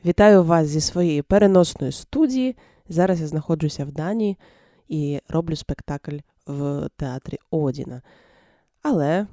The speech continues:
знайшла хвильку для того, щоб розповісти вам, куди ж ми підемо в цьому місяці в музею Кракова та всьому Кракові в місті. В суботу у нас уже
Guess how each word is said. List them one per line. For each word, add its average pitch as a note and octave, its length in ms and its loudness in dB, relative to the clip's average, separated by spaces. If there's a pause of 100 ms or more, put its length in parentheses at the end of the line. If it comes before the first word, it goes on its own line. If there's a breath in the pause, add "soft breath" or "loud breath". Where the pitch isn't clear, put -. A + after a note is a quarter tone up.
(200)
знайшла D3+ 340 -8
хвильку - 320 -8
для D3 100 -8
того, E3 240 -4
щоб D3+ 180 -8
розповісти D3 600 -6
вам, D#3 260 -2 (440 soft breath)
куди F#3 300 2
ж - 300 -8
ми F3+ 140 0
підемо D#3+ 520 -2 (200)
в - 80 -20
цьому D3+ 280 -4
місяці D3+ 520 -8 (140)
в C#3+ 140 -14
музею C#3 320 -8
Кракова C#3 520 -10
та C3 240 -12 (560 soft breath)
всьому D3+ 340 -4
Кракові C#3 600 -10
в - 20 -14
місті. C#3+ 420 -14 (440 soft breath)
В - 80 -16
суботу F#3 420 4
у C#3+ 40 -2
нас C3+ 240 -8
уже C3 340 -8